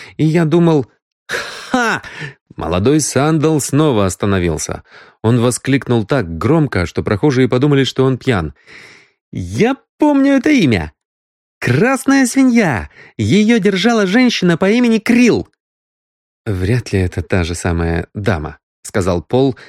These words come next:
не желая выдавать вдову Крилла. «Нет, думаю, нет. У нее вряд ли хватило бы наглости сесть со мной за стол, если бы это была она. Но Крилл! Да, я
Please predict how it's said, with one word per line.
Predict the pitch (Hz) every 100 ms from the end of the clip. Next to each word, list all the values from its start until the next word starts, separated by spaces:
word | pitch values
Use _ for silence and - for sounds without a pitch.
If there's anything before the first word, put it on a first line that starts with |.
| _
не | 135 151
желая | 139 120 117 123
выдавать | 113 107 95 104
вдову | 98 90 95 85 92
Крилла. | - 123 92 78 - _ _ _ _ _ _ _ -
«Нет, | 101 113 220 165 - - - _ _ _ _ _ _ _ -
думаю, | 101 170 180 160
нет. | 156 208 123 - - _ _ _ _ -
У |
нее | 131 180 175
вряд | 135 214 180
ли | 185
хватило | 160 170 185 170
бы | 151
наглости | 165 175 156 127 120 - 147 131 101
сесть | 107 - 151 -
со | - -
мной | 160 156 131
за | 147
стол, | 143 - 131 98 87
если | 139 135 135
бы | 127
это | 117
была | 127 139 123
она. | 127 117 78 - _ _ _ _ _
Но | 90 113
Крилл! | - - 170 247 208 104 78 - _ _ _ _ _ -
Да, | 82 147 196
я | 170 113